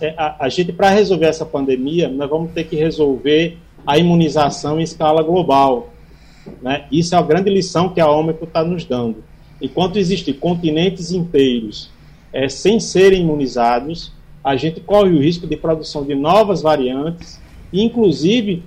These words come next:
é, variantes que, é,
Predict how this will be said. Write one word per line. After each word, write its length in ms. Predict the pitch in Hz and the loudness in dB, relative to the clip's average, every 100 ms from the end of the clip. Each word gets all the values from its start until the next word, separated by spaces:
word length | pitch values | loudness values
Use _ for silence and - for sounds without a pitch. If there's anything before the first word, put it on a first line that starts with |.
| - - | -18 -10
é, 440 | 147 147 143 131 135 - - - - - | -2 0 0 -2 -8 -16 -20 -20 -20 -4
variantes 640 | 156 190 170 170 208 - - | 4 6 6 4 0 -4 -14
que, 400 | - 202 220 - - - | -8 -6 -6 -10 -20 -16
é, 80 | 147 | -14